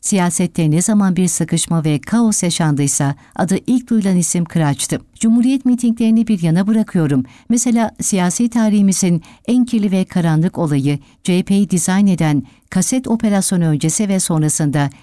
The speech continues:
en çok onun adı duyuldu. O sürecin birincil elden tanığı eski C H P milletvekili Onur Öymen'in söyledikleri dehşet vericiydi. O operasyon öncesi iki bin sekiz yılında İsveç'teki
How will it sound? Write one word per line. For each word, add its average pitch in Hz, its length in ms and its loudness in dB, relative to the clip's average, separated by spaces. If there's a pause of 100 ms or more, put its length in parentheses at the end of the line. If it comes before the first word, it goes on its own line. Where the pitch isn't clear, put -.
(140)
en 247 160 2
çok 233 240 -2
onun 175 220 2
adı 139 240 0
duyuldu. 139 420 0 (180)
O 185 120 -2
sürecin 156 560 0 (220)
birincil 180 360 0
elden 202 360 0
tanığı 165 420 0 (180)
eski - 320 -2
C 220 160 0
H 208 40 0
P 214 140 0
milletvekili 170 640 0
Onur 165 340 0
Öymen'in 214 400 2
söyledikleri 170 800 -2
dehşet 151 440 -2
vericiydi. 139 500 0 (320)
O 262 100 0
operasyon 254 500 0
öncesi 233 420 0
iki 226 300 -2
bin 220 80 2
sekiz 214 400 -2
yılında 143 520 0
İsveç'teki 156 760 -2